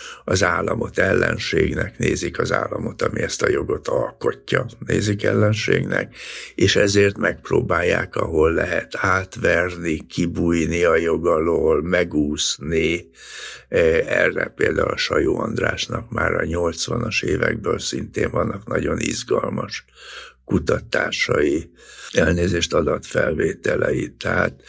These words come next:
én szerintem ez a kettő, ez nagyjából valahogy így, így párhuzamosan fut. Na most, ami a, a jogszabályokat illeti, arról pedig a,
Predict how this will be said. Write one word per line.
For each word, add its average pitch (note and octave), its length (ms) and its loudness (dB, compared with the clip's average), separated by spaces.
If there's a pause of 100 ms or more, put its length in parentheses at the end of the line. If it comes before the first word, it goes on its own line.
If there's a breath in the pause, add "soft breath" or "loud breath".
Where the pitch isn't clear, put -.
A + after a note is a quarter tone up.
(280 loud breath)
én A2+ 180 6
szerintem G#2+ 540 2
ez G#2 160 0
a G2 140 0
kettő, G2 540 -2
ez F2+ 120 -2
nagyjából F2+ 720 -2
valahogy G1+ 560 -4
így, - 260 -6 (520 loud breath)
így - 300 -4
párhuzamosan - 1160 -2
fut. - 280 -10 (760 loud breath)
Na G#2+ 260 6
most, G#2 320 4
ami G2 280 6
a, F2+ 260 2 (240 loud breath)
a E2+ 100 0
jogszabályokat A#2+ 1120 2
illeti, A2 520 2
arról A2 320 2
pedig A2 440 2
a, G#2+ 320 2